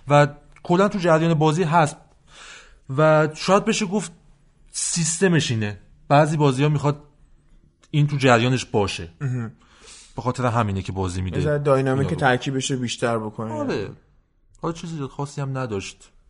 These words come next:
Speaker 2: آره، یه ذره، آره. این بازی بود که نمی‌تونیم مثلا خیلی
Speaker 1: تاکتیکی
Speaker 2: ریز
Speaker 1: در موردش
Speaker 2: بشیم
Speaker 1: صحبت
Speaker 2: روش
Speaker 1: کنیم.
Speaker 2: تاکتیکی. اما خب، حالا بریم سراغ مین ایونت هفته. قبلش فقط بگیم که یه بازی هم ناپولی با کیوو صفر صفر مساوی کردن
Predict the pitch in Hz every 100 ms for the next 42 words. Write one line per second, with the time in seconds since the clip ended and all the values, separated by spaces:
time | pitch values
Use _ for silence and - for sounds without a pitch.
0 | - 175 170 226 254 247 247 - 180 135
1 | 117 - _ _ _ _ _ - 156 165
2 | 160 151 160 190 185 190 185 180 160 139
3 | 131 131 127 131 123 - 117 123 123 -
4 | _ - 120 - 120 135 - 127 123 -
5 | 131 120 120 107 92 120 113 123 110 123
6 | 120 120 - - _ - 185 196 196 185
7 | 180 190 190 190 185 165 170 185 185 170
8 | - _ _ _ _ _ _ _ - 143
9 | 147 147 143 170 170 170 143 - - 123
10 | 120 120 - 151 175 175 170 - 147 156
11 | 160 160 143 143 135 156 160 143 139 151
12 | 123 123 131 127 139 143 151 127 127 -
13 | - 147 127 147 151 143 123 - 165 156
14 | 135 123 139 135 127 117 117 113